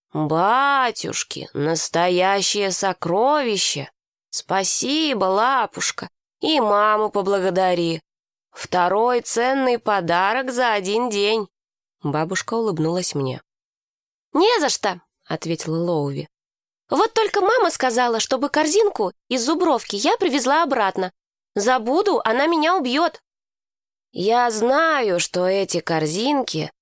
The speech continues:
наш традиционный промысел. Скажи маме, я очень ценю, что она послала мне гостинцы именно в ней». Ханни повернулась ко мне. «Смотрю,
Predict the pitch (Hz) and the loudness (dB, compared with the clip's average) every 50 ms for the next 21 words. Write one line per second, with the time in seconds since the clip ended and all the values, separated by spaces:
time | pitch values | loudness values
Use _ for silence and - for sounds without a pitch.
0 | _ _ - 202 240 269 311 330 320 285 - - 240 233 220 214 240 220 - 233 | _ _ -2 0 2 2 2 2 0 -2 -2 -2 -2 -2 -2 -2 -2 -2 0 0
1 | 240 247 254 262 269 277 285 285 - 277 277 269 247 226 190 175 170 170 - - | 2 2 2 2 2 0 0 0 0 0 0 2 2 2 0 0 -2 -2 -2 -4
2 | 170 165 165 - _ _ _ _ _ _ _ _ - - - - 180 185 175 165 | -6 -6 -8 -12 _ _ _ _ _ _ _ _ -8 -8 -4 -2 -2 0 0 0
3 | 170 170 165 160 160 165 170 170 202 240 254 240 202 175 156 147 160 156 151 151 | 0 2 2 2 2 2 2 2 2 0 0 0 0 0 0 0 0 0 0 0
4 | 151 156 170 170 - - 180 185 180 - 202 214 220 233 277 320 311 269 - - | 0 0 0 0 0 -2 -2 -2 -2 -2 0 0 0 2 2 2 2 0 -2 -2
5 | - 170 170 175 180 185 190 202 190 180 - 196 196 - - 247 269 302 302 285 | -2 -2 0 0 2 2 2 0 0 0 0 -2 -2 0 0 0 0 2 2 2
6 | 254 226 214 214 208 208 208 202 185 - _ _ _ _ - 180 175 185 196 185 | 0 0 0 0 0 0 0 -2 -4 -6 _ _ _ _ -4 0 0 2 0 0
7 | - - - 226 233 247 254 - - 277 269 - - 214 208 202 214 220 233 247 | -2 -2 -2 0 0 0 0 0 -2 -2 -2 -2 -2 0 0 2 2 2 2 2
8 | 254 254 233 240 220 202 175 156 143 131 - _ _ _ _ _ _ _ _ _ | 0 0 2 0 0 2 0 0 -2 -4 -8 _ _ _ _ _ _ _ _ _
9 | _ _ _ _ _ _ _ - - - 180 180 175 165 156 - 165 156 165 147 | _ _ _ _ _ _ _ -10 -4 -2 0 0 0 0 0 -2 -2 -2 -2 -2
10 | 170 170 170 175 175 - - 196 196 190 165 143 139 - - _ _ _ _ _ | 0 -2 0 -2 -2 -4 -4 -2 -2 0 0 -2 -4 -6 -10 _ _ _ _ _
11 | _ _ _ _ _ _ _ _ _ _ _ - - - - 214 226 233 240 226 | _ _ _ _ _ _ _ _ _ _ _ -6 -4 -2 0 2 2 2 2 0
12 | - 233 240 254 269 285 302 294 | 0 0 2 2 2 2 0 -2